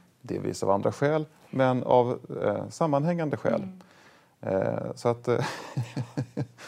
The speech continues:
Speaker 1: det, det är som Göran Persson sa här vid riksdagens öppnande, att man avundas dem inte situationen.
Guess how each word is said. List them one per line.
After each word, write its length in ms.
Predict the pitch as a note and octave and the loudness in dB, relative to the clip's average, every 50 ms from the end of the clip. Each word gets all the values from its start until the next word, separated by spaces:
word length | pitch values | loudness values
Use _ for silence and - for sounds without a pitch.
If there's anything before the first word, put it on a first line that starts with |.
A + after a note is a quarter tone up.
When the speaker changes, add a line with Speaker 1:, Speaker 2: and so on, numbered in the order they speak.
| - - - | -18 -8 0
Speaker 1:
det, 180 | - F#3 - - - - - - - - - - - - _ _ | 2 2 2 0 -4 -12 -18 -20 -18 -18 -18 -18 -20 -20 _ _
det 80 | - C#3 B2+ B2 | 4 6 6 6
är 80 | A#2+ | 6
som 180 | A#2 B2 C3 B2+ | 4 4 4 6
Göran 220 | A#2+ A#2 A#2+ B2 A#2 | 8 8 8 6 6
Persson 400 | - C#3+ A#2 A2+ - A#2 A2+ A2 | 4 2 2 2 2 0 -2 2
sa 220 | - A#2 B2+ B2 | 2 2 2 4
här 140 | A#2+ G#2+ G#2 | 4 4 4
vid 120 | G#2+ A2 | 4 2
riksdagens 460 | A2 A2 - - A2 A2 G#2+ G#2 G2 | 2 0 0 0 0 2 2 0 -2
öppnande, 420 | A2 G2+ - - - - G2 G#2 G#2 | -4 -6 -6 -8 -6 -4 -2 -2 -2
att 260 | G2+ - - - - _ _ _ | -4 -4 -10 -18 -20 _ _ _
man 240 | - - A2 G#2+ - | -2 2 2 4 6
avundas 540 | - A#2 A#2 G2 G#2 G#2 G2+ G2+ G#2+ G#2 | 8 8 8 8 6 2 2 0 -2 -4
dem 160 | - G#2+ - - | -4 -8 -8 -8
inte 200 | - F3 - D3+ D3 A2 - - - - - - - _ _ | -8 -10 -12 -14 -14 -18 -18 -20 -20 -20 -20 -20 -20 _ _
situationen. 680 | - - - G2+ - - - - - - - G2+ G2+ | -10 -8 -8 -8 -8 -10 -6 -6 -6 -6 -6 -10 -14